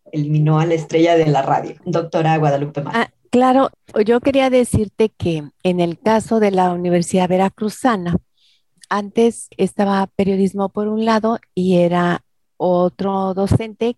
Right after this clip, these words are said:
Speaker 2: quien le enseñaba radio, ¿no? Y ahí, ahí hacía los productos que se le había enseñado en periodismo.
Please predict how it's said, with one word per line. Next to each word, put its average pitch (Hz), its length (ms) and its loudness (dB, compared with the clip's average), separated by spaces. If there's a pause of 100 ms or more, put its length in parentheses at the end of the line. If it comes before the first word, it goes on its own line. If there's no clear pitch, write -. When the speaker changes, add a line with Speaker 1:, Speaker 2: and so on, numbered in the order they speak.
Speaker 2:
quien 170 300 -6
le 165 100 0
enseñaba 170 800 0 (280)
radio, 185 680 -2 (340)
¿no? 214 280 0 (340)
Y 180 140 2
ahí, 190 540 2
ahí 175 400 2
hacía 196 460 0
los 196 180 -4
productos 202 800 -4
que 165 580 2
se - 180 -2
le 170 100 0
había 170 240 2
enseñado 165 500 -4
en 156 120 -6
periodismo. 160 720 -2